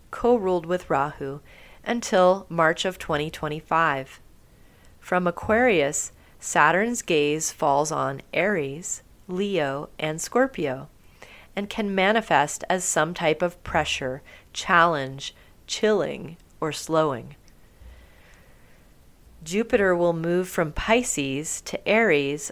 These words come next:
on April twenty-second, twenty twenty-three, for about one year. What this does is to reinstate Saturn's gaze upon Jupiter for the entire Aries transit.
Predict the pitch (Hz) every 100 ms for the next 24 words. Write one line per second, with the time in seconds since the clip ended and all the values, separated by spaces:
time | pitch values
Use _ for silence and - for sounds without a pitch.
0 | - 170 - 156 156 165 - 165 156 170
1 | - 226 - 120 - - - 156 156 -
2 | 147 147 - 196 160 147 - - - -
3 | - - 196 190 160 151 - 131 139 143
4 | 165 190 127 165 - - - _ - -
5 | - - - - 190 185 311 381 - 147
6 | 139 143 - - 160 - 175 151 160 185
7 | 214 214 - 147 135 147 - - 156 147
8 | 147 165 - 160 143 139 143 - - 165
9 | 156 156 247 262 156 135 151 - - -
10 | - 196 196 190 202 190 196 - 160 170
11 | 185 190 135 143 151 151 - 240 247 220
12 | 143 -